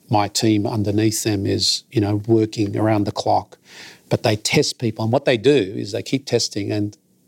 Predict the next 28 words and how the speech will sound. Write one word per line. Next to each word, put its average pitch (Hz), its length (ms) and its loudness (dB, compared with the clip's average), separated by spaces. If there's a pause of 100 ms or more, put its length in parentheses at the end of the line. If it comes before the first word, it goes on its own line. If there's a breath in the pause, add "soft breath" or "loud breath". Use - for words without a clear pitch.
(160)
they 110 100 4
just 117 220 0
go 113 120 4
to - 140 -8
the 107 80 -2
weakest 107 440 -2
link, 110 280 0
and 104 80 -2
they 101 100 -2
go 110 200 2
after 101 260 -4
them, 107 360 -4 (180)
and 107 80 0
then 101 80 0
they 101 180 -2 (120)
keep - 180 0
moving 107 260 0
up - 120 -4
the 117 60 -8
chain, 113 420 0 (300 loud breath)
and 117 120 2
they 107 60 2
get - 160 -4
more 120 200 4
sophisticated 117 880 -2
and 113 160 -6
more 113 200 2
sophisticated. 113 840 -4